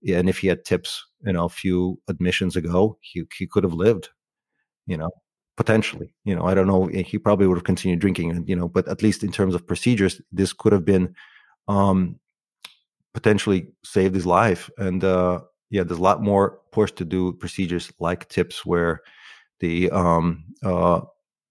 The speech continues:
shunt is inserted into the liver to kind of bypass the flow of blood, um, through the liver rather than through the varices. So the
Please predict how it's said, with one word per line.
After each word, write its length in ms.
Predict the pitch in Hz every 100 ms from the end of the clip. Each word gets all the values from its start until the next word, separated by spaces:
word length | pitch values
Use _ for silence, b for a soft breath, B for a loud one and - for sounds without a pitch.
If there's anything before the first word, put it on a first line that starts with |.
| _ _
shunt 380 | - - 104 95
is 100 | 95
inserted 520 | 87 - 92 85 82
into 220 | 90 85
the 80 | 87
liver 360 | 80 85 85 85
to 140 | -
kind 180 | - 80
of 80 | 76
bypass 560 | 82 85 87 82 - - _ _
the 100 | 90
flow 380 | - 92 85 85
of 200 | 82 73
blood, 300 | 85 80 78 _ _ _ _ _ _ _
um, 520 | 92 87 85 82 - - _ -
through 200 | - 90
the 100 | 85
liver 300 | 87 82 87
rather 280 | 85 85 78
than 220 | 82 76
through 140 | 92
the 100 | 80
varices. 560 | 80 82 82 - 73 -
So 340 | - 82 78
the 320 | 78 78 78